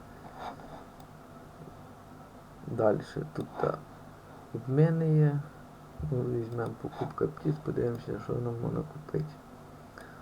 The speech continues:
О, можна купити три штучки. Ну, так і візьмемо.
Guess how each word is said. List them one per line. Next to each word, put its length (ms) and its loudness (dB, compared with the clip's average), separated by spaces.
О, 20 0
можна 260 6
купити 560 0
три 340 4
штучки. 440 -4
Ну, 260 0
так 160 2
і 40 0
візьмемо. 360 -2